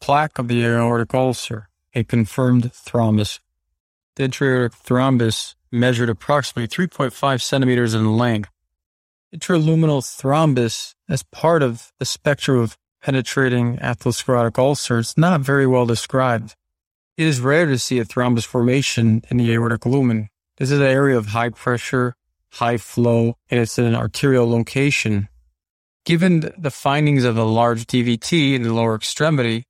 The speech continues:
this patient was evaluated for a hypercoagulable disorder. And that is important in these cases, especially the atypical nature of such.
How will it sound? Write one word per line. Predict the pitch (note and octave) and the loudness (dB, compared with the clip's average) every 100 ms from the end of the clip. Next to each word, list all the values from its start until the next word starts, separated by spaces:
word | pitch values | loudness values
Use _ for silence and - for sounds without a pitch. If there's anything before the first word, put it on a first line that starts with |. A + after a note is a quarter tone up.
| _ _ _ _ _ | _ _ _ _ _
this | - C#3 | -6 -6
patient | - C#3 B2+ C#3+ | -2 -2 0 -2
was | B2+ | 0
evaluated | A#2 B2 B2 B2 B2 A#2 | 0 2 4 4 2 0
for | - | -2
a | A#2 | -2
hypercoagulable | A#2 A2 A2+ - A#2+ A#2 A2+ A2 | -2 -4 -8 -2 -2 0 0 0
disorder. | A2 - C#3 A#2+ G#2+ - _ _ - | -2 -2 -2 -2 -6 -14 _ _ -4
And | B2 | 0
that | A2+ | 0
is | G#2+ | 0
important | A2+ G#2 - C#3 B2+ | -2 -2 -2 0 0
in | A#2+ | 0
these | A#2 - | -2 -4
cases, | - B2+ A#2+ A#2+ A2 | -2 -2 -2 -4 -6
especially | - - C#3+ C#3 - A#2 A2+ - _ _ _ _ _ _ | -8 -6 -4 -2 -2 -2 -2 -6 _ _ _ _ _ _
the | C3 A#2+ | 0 2
atypical | A2 B2 - - A#2 | 0 -4 -6 -2 0
nature | A2+ G#2+ - A2+ | 0 0 -2 -4
of | - | -4
such. | - G1+ - - | -4 -4 -6 -16